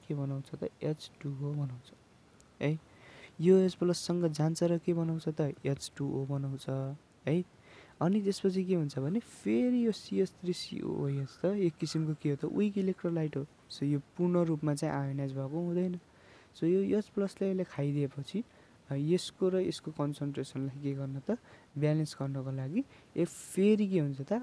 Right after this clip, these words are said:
आयोनाइज हुन्छ है। अब कतिसम्म आयोनाइज हुनसक्छ, त्यति नै हुन्छ र त्योसम्म आयोनाइज भयो भने फेरि अगाडि जस्तो थियो यसको कन्सन्ट्रेसन,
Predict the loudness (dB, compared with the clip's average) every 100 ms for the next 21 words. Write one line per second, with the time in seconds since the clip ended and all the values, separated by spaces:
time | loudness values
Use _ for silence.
0 | -4 -4 -2 0 -2 -4 -8 -10 -8 -6
1 | -8 -8 0 0 0 0 -2 -2 -4 -4
2 | -4 -6 -4 -4 -4 -6 -6 -8 -8 -10
3 | -6 -8 -8 -20 -6 -4 -2 0 0 0
4 | 0 -2 -4 -4 -2 0 0 0 0 0
5 | -2 -4 -6 -4 -4 -4 2 4 4 2
6 | 2 2 0 -2 -6 -10 -4 -4 -4 -10
7 | -8 -8 -8 -8 -6 -6